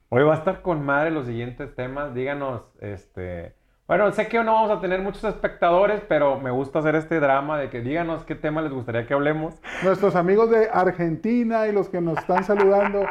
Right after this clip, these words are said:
Speaker 1: <laughs>
Speaker 2: en Europa y a nuestros amigos de Rusia.
Speaker 1: Los saludoskis.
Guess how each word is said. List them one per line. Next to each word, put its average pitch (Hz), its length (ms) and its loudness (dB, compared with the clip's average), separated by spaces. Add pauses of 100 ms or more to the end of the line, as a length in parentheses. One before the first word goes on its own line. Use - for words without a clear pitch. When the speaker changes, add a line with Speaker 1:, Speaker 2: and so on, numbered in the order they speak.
(160)
Speaker 1:
<laughs> - 200 -8
Speaker 2:
en 175 200 -2
Europa 208 800 0
y 185 120 2
a 175 40 -2
nuestros 170 300 -8
amigos 180 340 -2
de 202 140 2
Rusia. 269 600 4 (1160)
Speaker 1:
Los 135 180 -10
saludoskis. 220 1000 0